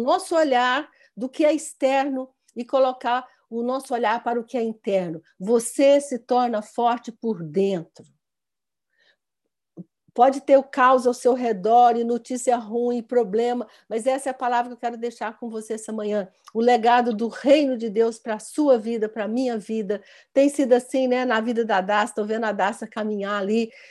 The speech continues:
sabe? Quantas pancadas, quantas coisas ao redor acontecendo e nós estamos firmes, sabe por quê? Porque nós somos fortalecidos com poder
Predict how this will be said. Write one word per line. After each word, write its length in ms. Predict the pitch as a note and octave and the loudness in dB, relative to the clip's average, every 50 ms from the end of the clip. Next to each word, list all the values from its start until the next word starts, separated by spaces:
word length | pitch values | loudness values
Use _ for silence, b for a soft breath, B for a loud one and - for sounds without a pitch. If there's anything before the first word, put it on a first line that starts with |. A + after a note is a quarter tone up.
| B B | B B
sabe? 340 | B - C4+ D4 C#4+ C4 A3+ | B 0 2 4 4 2 0
Quantas 480 | - - D#4 E4+ F#4+ G4 - E4+ D#4+ - | 0 0 0 0 0 0 -2 -4 -4 -4
pancadas, 800 | - - D4 C4+ C4 C4 - D4 B3 B3+ B3 A#3+ A3 A3+ A3 - | 0 2 2 2 2 0 2 2 4 4 4 2 0 -4 -6 -6
quantas 420 | - D4+ D#4 E4 E4 F#4 D#4+ - | -2 -2 -2 -2 -2 -4 -6 -6
coisas 540 | - - - C#4+ C#4+ C#4 B3+ B3+ B3 - - b b b b b b | -6 0 4 6 6 6 6 2 -6 -8 -12 b b b b b b
ao 160 | - A#3 B3 | 2 2 2
redor 480 | B3 C#4 C4 A#3+ G#3 G#3+ A#3+ B3 B3 B3 | 4 2 0 2 2 4 4 4 4 2
acontecendo 720 | A#3+ A#3+ C4 A#3+ A#3+ - A3 A3 - - C4 C4 C4+ C4 _ _ _ _ _ _ _ _ - | 0 -2 -4 -4 -2 -4 -6 -6 -4 -4 -2 -2 -2 -4 _ _ _ _ _ _ _ _ -6
e 80 | G#3+ | -6
nós 240 | G#3 G#3+ G#3+ G#3+ G#3+ | -4 -4 -4 -6 -6
estamos 420 | - - G#3 G#3 G3 F#3+ F#3 - | -8 -8 -6 -6 -6 -8 -14 -16
firmes, 460 | - - - G#3 F#3+ F#3+ F3 D#3 D3 - | -14 -6 -4 -2 -2 -2 -2 -6 -10 -10
sabe 240 | - F#3+ F#3 F3+ | -8 -8 -8 -8
por 160 | - F#3 D#3 _ | -10 -18 -12 _
quê? 340 | - A#3+ A#3 A3 F3+ D3 _ _ _ _ _ _ _ _ _ _ _ _ _ _ _ _ | -2 0 0 0 -4 -10 _ _ _ _ _ _ _ _ _ _ _ _ _ _ _ _
Porque 280 | - F#3+ G3 - - G#3 | -12 -12 -8 -2 -2 -2
nós 180 | G3+ G3+ G#3 G#3 | -2 -2 -6 -6
somos 320 | - A3 G#3+ G#3 G3+ - | -8 -8 -8 -8 -10 -8
fortalecidos 1400 | - A3+ A#3 B3 B3 - A#3 G#3+ G3+ F#3+ F#3+ F#3 - - - - D#4+ F4+ F4+ C4+ B3 D4 D#4+ E4 D#4+ E4 - - _ _ | -4 -2 -2 -2 -4 -6 -6 -6 -4 -4 -6 -8 -12 -10 0 4 4 4 4 2 -2 -2 -2 -2 -2 -4 -6 -16 _ _
com 260 | - C#4 C#4+ E4 E4+ | 2 4 4 4 4
poder 880 | D#4+ - - - B3+ B3 G#3 F3 - - A3+ A#3+ C4 C4+ D4 D#4+ D#4+ - | 0 -4 -2 0 2 2 0 -2 -2 0 2 4 6 4 4 2 -2 -8